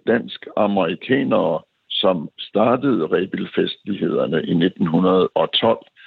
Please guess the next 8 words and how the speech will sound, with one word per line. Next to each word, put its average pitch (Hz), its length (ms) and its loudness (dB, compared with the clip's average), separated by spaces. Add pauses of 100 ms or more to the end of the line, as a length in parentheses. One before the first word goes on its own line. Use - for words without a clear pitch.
(280)
Og 104 120 2
med 113 220 4 (140)
dem 127 200 -2 (140)
har 92 120 0
jo 90 280 -2 (160)
fulgt - 380 0 (300)
deres 113 400 0 (320)
familier 113 580 0